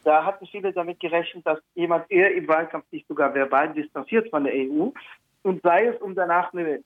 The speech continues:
de facto eine E-U-orientierte Politik zu betreiben. Insofern, ähm, ist es nicht überraschend, dass jemand mit E-U-Kritik punkten kann.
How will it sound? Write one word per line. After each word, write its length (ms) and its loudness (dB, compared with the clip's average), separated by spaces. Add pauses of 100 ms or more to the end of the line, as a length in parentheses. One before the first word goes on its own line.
de 80 0
facto 340 0
eine 280 -2
E-U-orientierte 840 0
Politik 440 -10
zu 140 -12
betreiben. 400 0 (440)
Insofern, 640 2 (120)
ähm, 540 0 (200)
ist 160 -8
es 120 -10
nicht 200 2
überraschend, 440 0
dass 160 -2
jemand 260 -4
mit 200 -10
E-U-Kritik 580 -6
punkten 320 -6
kann. 240 -4